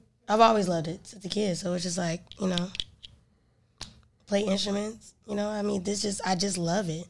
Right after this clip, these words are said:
and it's exciting to make something, and then that, and I record myself, and I'm picking the beat, and I'm doing all this,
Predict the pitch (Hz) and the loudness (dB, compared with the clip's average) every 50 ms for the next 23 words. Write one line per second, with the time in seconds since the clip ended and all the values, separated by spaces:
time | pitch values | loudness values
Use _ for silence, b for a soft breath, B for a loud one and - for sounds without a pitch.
0 | - - b b b b b b - 202 190 185 185 - 202 190 - - - 196 | -18 -20 b b b b b b 4 4 6 6 4 4 2 0 -2 -4 -4 -2
1 | - - 208 196 202 214 214 202 196 - 196 190 190 196 190 - - 208 214 202 | 0 0 2 2 4 4 2 2 2 2 2 4 4 4 4 2 0 0 0 0
2 | - 226 226 226 b b b b b b b b b b - - 208 196 185 180 | 0 0 0 -2 b b b b b b b b b b 2 6 6 6 6 6
3 | 180 180 180 - - 202 196 190 180 175 180 170 170 - 202 202 196 196 190 190 | 4 2 2 4 6 6 8 8 8 6 4 4 2 4 6 6 6 6 6 4
4 | 190 - 208 196 190 175 165 156 208 202 196 196 190 185 175 196 196 196 196 190 | 4 4 4 4 4 2 2 2 0 2 2 2 2 2 4 4 4 4 4 4
5 | 185 185 175 202 202 202 196 196 196 196 190 196 196 202 196 | 2 2 2 2 2 2 4 4 2 2 2 2 0 0 0